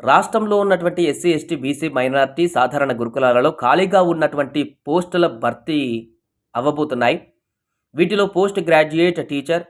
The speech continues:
డిగ్రీ, జూనియర్ కాలేజీలు, స్కూళ్ళలోని లైబ్రేరియన్, ఫిజికల్ డైరెక్టర్ పోస్టులు కూడా ఉన్నాయి. ఇలా గురుకులాల కొలువులకు సంబంధించినటువంటి రెండు వేల తొంభై మందికి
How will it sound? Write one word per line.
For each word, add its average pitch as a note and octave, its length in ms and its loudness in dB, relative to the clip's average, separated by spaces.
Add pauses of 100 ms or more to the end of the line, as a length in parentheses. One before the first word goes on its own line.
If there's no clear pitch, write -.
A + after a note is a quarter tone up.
(100)
డిగ్రీ, C#3+ 560 -6
జూనియర్ C3+ 420 -2
కాలేజీలు, A#2+ 540 -4 (400)
స్కూళ్ళలోని F#3+ 920 2 (220)
లైబ్రేరియన్, C#3+ 680 0 (340)
ఫిజికల్ G3+ 300 -2
డైరెక్టర్ E3+ 360 2 (100)
పోస్టులు C3 260 -6
కూడా C3 140 -2
ఉన్నాయి. G#2+ 260 -4 (480)
ఇలా G3 140 4
గురుకులాల G3+ 720 0 (600)
కొలువులకు F#3 440 2
సంబంధించినటువంటి D3+ 840 -2
రెండు C#3 200 0
వేల E3+ 220 4
తొంభై C3+ 340 -2
మందికి C3 600 -2